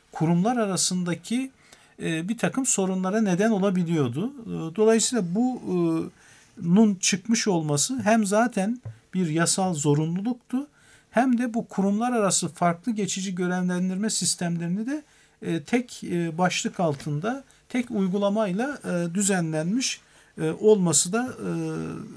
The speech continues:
bu anlamda olumlu. E, yani burada hani, e, şöyle bir, e, çalışanlarda endişe olmasın. Yani bu geçici görevlendirme acaba, e,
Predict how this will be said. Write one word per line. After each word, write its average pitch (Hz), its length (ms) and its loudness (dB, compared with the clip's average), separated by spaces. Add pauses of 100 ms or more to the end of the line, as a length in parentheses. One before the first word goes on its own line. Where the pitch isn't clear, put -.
(220)
bu 214 80 4
anlamda 180 440 0
olumlu. 185 600 2 (440)
E, 165 300 0 (100)
yani 202 300 0
burada 214 220 0
hani, 220 280 2 (480)
e, 165 300 -2 (300)
şöyle 202 420 2
bir, 208 320 -4
e, - 380 -10
çalışanlarda 180 760 -2
endişe 175 340 -2
olmasın. 190 580 -4 (480)
Yani 160 240 -2
bu 175 160 -2
geçici 175 460 -2
görevlendirme 175 800 -2
acaba, 170 680 -2 (380)
e, - 120 -8